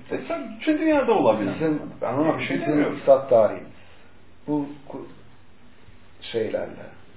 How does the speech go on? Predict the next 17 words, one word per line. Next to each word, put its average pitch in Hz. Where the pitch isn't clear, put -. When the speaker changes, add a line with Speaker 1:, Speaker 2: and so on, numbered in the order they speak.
Speaker 2:
popülizmle 113
baştan 107
sona -
doludur. 139
Yeterince 113
örnek, 101
yeterince 117
uzun 120
zamanlar 101
yaşanmıştır. 120
Siyasetçilerin 127
tabii, 110
e, 92
öncelikli 151
amacı 123
koltuklarını -
korumaktır. -